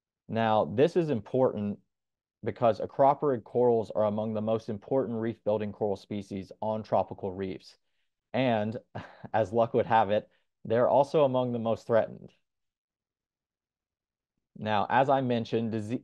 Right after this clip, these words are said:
the disease we've observed on our corals is reminiscent of Caribbean white band disease. This disease has been involved in the unprecedented decline of Caribbean Acropora corals. There are two species of Acropora in the Caribbean,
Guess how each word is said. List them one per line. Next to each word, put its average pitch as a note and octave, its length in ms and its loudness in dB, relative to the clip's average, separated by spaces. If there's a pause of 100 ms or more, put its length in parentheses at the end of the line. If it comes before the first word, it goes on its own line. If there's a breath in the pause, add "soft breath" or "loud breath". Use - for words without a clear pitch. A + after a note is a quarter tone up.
the A2 140 -2
disease C3 400 -2
we've C3 220 -2
observed A2+ 400 0
on G#2+ 260 -4
our C3+ 220 4
corals A#2 560 0
is G#2+ 180 -8
reminiscent A#2 640 -2 (140)
of A2 240 0 (300)
Caribbean A2+ 580 0
white G#2+ 260 2
band G2+ 260 -4
disease. F#2+ 360 -12 (640)
This C3 220 0
disease C3 480 -2
has A2 140 -8
been A#2 160 -2
involved G#2+ 480 4
in G#2 120 -4
the G#2 160 -6
unprecedented A2+ 840 -2
decline G#2+ 420 -4
of G2 140 -8
Caribbean A2 720 -2
Acropora G#2 540 0
corals. - 460 -12 (760)
There A#2 200 4
are A2+ 60 4
two E3+ 240 -2
species C3 520 -2
of G#2 100 2
Acropora G#2+ 600 2
in G2+ 140 -4
the G2 80 -4
Caribbean, F#2+ 680 -2